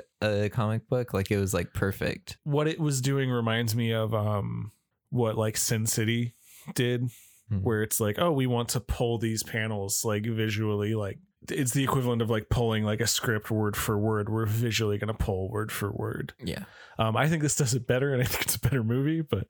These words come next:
Speaker 1: I haven't seen Sin City.
Speaker 2: it's enjoyable if you like Frank Miller. He's not for everyone.
Speaker 1: <laughs>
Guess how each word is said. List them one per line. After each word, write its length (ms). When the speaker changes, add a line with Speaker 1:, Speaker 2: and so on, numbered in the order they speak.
Speaker 1:
I 80
haven't 340
seen 260
Sin 220
City. 440
Speaker 2:
it's 140
enjoyable 760
if 100
you 80
like 140
Frank 260
Miller. 380
He's 200
not 200
for 160
everyone. 400
Speaker 1:
<laughs> 120